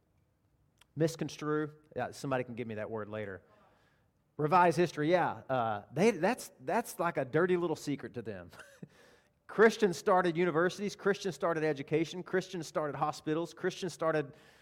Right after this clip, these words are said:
homeless shelters and soup kitchens. Christians did all of those things. So what good has Christianity done in the world? Oh my goodness.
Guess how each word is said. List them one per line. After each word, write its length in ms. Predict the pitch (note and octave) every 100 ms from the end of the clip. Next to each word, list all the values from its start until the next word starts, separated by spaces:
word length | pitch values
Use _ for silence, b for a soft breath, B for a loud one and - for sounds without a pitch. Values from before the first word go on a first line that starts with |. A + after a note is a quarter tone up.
| b b
homeless 360 | - D#3+ F#3 E3+
shelters 460 | - F3 F3+ F#3 D3
and 80 |
soup 280 | - F3+ F#3
kitchens. 440 | - E3+ - F#3 F3 -
Christians 520 | - G3+ G3+ F#3+ C#3
did 180 | D3 F3
all 300 | C#3+ D#3+ F#3+
of 80 | C#3
those 240 | A#2+ -
things. 500 | A2 G2 E2 - - _ _ _ _ _
So 200 | - D#3
what 260 | D3 G3 E3
good 220 | F3+ F#3
has 120 | D3+
Christianity 640 | - F3 - E3+ F3+ D#3
done 220 | D3+ D#3+ F3
in 60 |
the 60 | D#3+
world? 300 | D3+ F#3 F3+
Oh 120 | F3
my 120 | G3
goodness. 540 | F#3 G3+ D#3+ A2 -